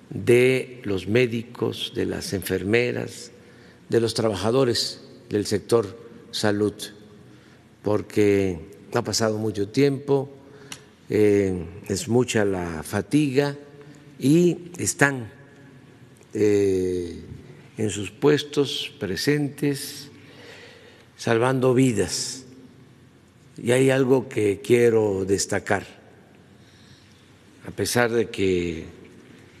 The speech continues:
en algunos casos ha habido, eh, necesidad de relevos por, eh,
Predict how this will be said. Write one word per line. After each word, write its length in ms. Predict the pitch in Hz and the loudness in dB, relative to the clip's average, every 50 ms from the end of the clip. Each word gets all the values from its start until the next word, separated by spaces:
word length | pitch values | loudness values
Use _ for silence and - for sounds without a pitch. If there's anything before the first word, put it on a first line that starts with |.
| - - - - - - - - - - - - | -20 -20 -20 -20 -20 -20 -20 -20 -20 -18 -8 -2
en 640 | 104 104 107 104 101 101 98 95 92 90 90 87 90 | 0 0 0 0 0 0 0 -2 -2 -2 -2 -2 -2
algunos 800 | 92 95 98 95 110 123 123 120 117 104 101 - - - - - - - | -2 -2 -2 0 0 0 0 0 0 -2 -2 -6 -8 -10 -12 -14 -10 -2
casos 720 | - 113 120 123 120 - - 123 120 - - - - - - - - - - - - - - - - - - - - - - - - - - | 0 2 2 2 -2 -6 -8 -10 -10 -12 -14 -18 -18 -20 -20 -20 -20 -20 -20 -20 -20 -20 -20 -20 -20 -20 -20 -20 -20 -20 -20 -20 -20 -14 -6
ha 120 | - 104 | -4 -4
habido, 560 | 107 104 120 151 175 156 123 113 107 104 - - - - - - - - - - - - - - | -2 0 2 2 2 4 2 2 2 0 -2 -6 -16 -18 -20 -20 -20 -20 -20 -20 -20 -20 -12 -4
eh, 640 | - 107 107 101 98 95 95 92 92 90 87 85 87 | 0 0 2 2 2 2 0 0 -2 -2 -4 -4 -2
necesidad 840 | 98 107 104 98 - 101 95 - 107 104 101 104 110 123 127 127 127 - - - - - - - - - - - - - - - - - - - - - - - - | -2 -2 -2 -2 -2 -6 -6 -4 -6 -6 -2 -2 0 0 -2 -4 -8 -14 -20 -20 -20 -20 -20 -20 -20 -20 -20 -20 -20 -20 -20 -20 -20 -20 -20 -20 -20 -20 -20 -20 -16
de 560 | - - 104 95 110 107 104 104 101 101 98 92 85 | -12 -10 -2 2 4 4 4 4 4 4 2 0 0
relevos 1120 | 95 95 95 104 117 107 113 117 120 117 113 104 107 107 107 101 - - - - - - - - - - - - - - - - - - - - - - - | 0 0 0 0 0 2 2 2 2 0 0 0 0 0 0 -2 -2 -6 -8 -8 -10 -12 -16 -20 -20 -20 -20 -20 -20 -20 -20 -20 -20 -20 -20 -20 -20 -16 -4
por, 520 | - 104 104 104 101 98 95 90 85 82 - - - - - - - - - - - - - - - - - - - - - - - - - | 0 0 2 2 2 2 0 0 -2 -6 -10 -14 -18 -20 -20 -20 -20 -20 -20 -20 -20 -20 -20 -20 -20 -20 -20 -20 -20 -20 -20 -20 -20 -20 -16
eh, 40 | - | -16